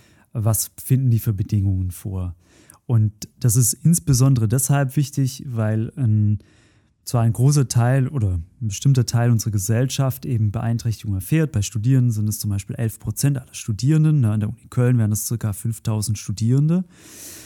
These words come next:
Ähm, aber auf der anderen Seite eben nicht alle Beeinträchtigungen so sichtbar sind. Und auch das, was die Menschen meist von Beeinträchtigungen im Kopf haben,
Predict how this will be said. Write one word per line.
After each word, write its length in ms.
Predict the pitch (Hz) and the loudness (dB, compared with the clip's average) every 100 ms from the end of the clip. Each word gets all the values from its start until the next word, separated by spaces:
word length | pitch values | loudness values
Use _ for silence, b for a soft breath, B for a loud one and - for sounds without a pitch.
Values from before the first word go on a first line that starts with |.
| B B - | B B -2
Ähm, 420 | 123 120 120 120 B B B B B _ - | 2 4 6 4 B B B B B _ -2
aber 380 | 113 117 117 | 0 2 2
auf 160 | 120 113 | 2 0
der 140 | 127 | 0
anderen 220 | 117 143 139 | 2 4 4
Seite 340 | 131 123 131 | 2 2 0
eben 280 | - 123 117 | -2 2 4
nicht 200 | 127 135 | 4 2
alle 180 | 127 120 | -2 -2
Beeinträchtigungen 640 | 117 117 123 123 - 117 | -2 -4 -6 -8 -6 -4
so 120 | 107 | -4
sichtbar 500 | 104 120 - - 92 | -4 -6 -6 -6 -6
sind. 320 | 90 92 90 101 | -4 -6 -6 -4
Und 120 | 110 | -4
auch 120 | 98 | -4
das, 240 | 101 123 | -2 -2
was 140 | 120 104 | 0 -2
die 100 | 110 | 0
Menschen 340 | 110 123 - | 2 2 0
meist 220 | 110 113 | -2 -2
von 120 | - 113 | 0 0
Beeinträchtigungen 600 | 120 120 120 123 120 107 | 0 -4 -4 -4 -2 -2
im 40 | |
Kopf 320 | - 135 - | -2 -8 -6
haben, 360 | 117 110 117 127 | -4 -2 0 0